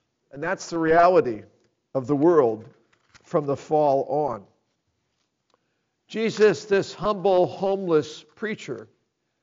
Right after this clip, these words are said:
would reveal that he is far more powerful than it first appeared. And we are reminded that the scripture says God's power is perfected in weakness.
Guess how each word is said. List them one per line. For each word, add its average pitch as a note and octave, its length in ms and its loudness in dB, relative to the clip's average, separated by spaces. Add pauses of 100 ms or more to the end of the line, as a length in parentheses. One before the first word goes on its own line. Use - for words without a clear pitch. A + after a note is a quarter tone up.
(400)
would E3 160 2
reveal F#3+ 420 2
that E3+ 140 0
he E3+ 180 -2
is F3+ 160 0
far G3+ 300 -2
more G3 260 -4
powerful F3+ 760 -4
than C3+ 400 -8 (680)
it D3+ 180 -6
first C#3+ 360 -4
appeared. C#3+ 480 -6 (1200)
And C3 140 -16
we D#3+ 120 -6
are D#3+ 100 0
reminded D#3 640 0
that C3+ 200 -6
the C#3 80 -14
scripture D3+ 480 -10
says C3+ 680 -6 (340)
God's D3+ 380 0
power C3+ 520 -6
is C3 220 -12
perfected C#3+ 720 -12 (920)
in F#3 280 -6
weakness. - 640 -12